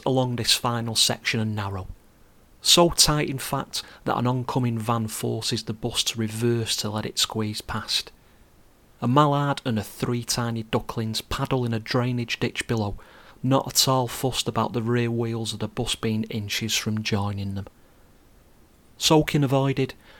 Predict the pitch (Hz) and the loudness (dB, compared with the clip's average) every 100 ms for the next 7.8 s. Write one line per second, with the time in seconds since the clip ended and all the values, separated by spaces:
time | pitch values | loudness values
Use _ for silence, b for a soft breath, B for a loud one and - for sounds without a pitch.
0 | b - 113 131 123 123 113 - - - | b -4 0 2 4 2 2 -2 -2 -2
1 | 113 - 110 98 - b b b b 123 | 0 0 -2 -4 -10 b b b b 4
2 | 113 110 127 - - 123 117 113 107 - | 4 4 2 0 0 0 0 -2 -4 -2
3 | - 113 110 110 - 120 113 113 - - | -2 -2 -4 -6 -4 -2 -2 0 -2 -2
4 | 123 117 - 123 113 - - - 117 110 | -2 -2 -2 -2 -4 -8 -6 -4 -2 -2
5 | 110 117 117 117 117 113 - 113 - - | 0 0 0 0 -4 -4 -4 -4 -6 -2
6 | 127 - B B B B 135 135 - - | -2 -2 B B B B 2 2 2 -2
7 | 131 120 - - 117 110 110 | -4 -2 -4 -2 -2 0 -2